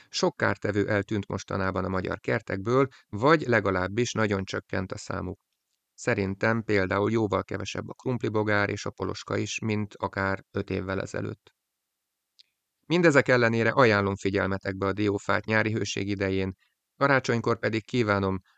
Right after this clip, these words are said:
hogy jusson mindenki asztalára valamilyen diós sütemény, diólikőr vagy diópálinka.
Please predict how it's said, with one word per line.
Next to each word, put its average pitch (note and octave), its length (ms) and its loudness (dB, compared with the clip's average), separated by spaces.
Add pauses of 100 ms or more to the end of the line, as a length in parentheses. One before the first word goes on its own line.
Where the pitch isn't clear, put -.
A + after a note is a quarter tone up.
hogy A#2 180 -4
jusson C#3 360 2
mindenki A2+ 440 2
asztalára G2 580 0
valamilyen G2 480 0
diós F#2+ 300 -2
sütemény, F#2+ 600 -8 (160)
diólikőr G#2+ 880 0
vagy D#3 400 0
diópálinka. F#2 920 0